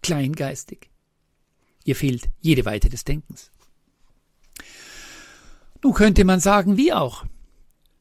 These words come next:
Wo sollte sie diese herhaben? Wir haben aber gesehen, dass andere Leute in noch traurigerer Situation anders gehandelt haben und anders drauf waren. Ihr Herz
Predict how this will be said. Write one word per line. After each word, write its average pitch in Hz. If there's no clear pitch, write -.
Wo 156
sollte 165
sie 170
diese 147
herhaben? 131
Wir 123
haben 151
aber 135
gesehen, 127
dass 135
andere 131
Leute 143
in 131
noch 185
traurigerer 127
Situation 151
anders 175
gehandelt 117
haben 131
und -
anders 143
drauf -
waren. 67
Ihr 147
Herz 135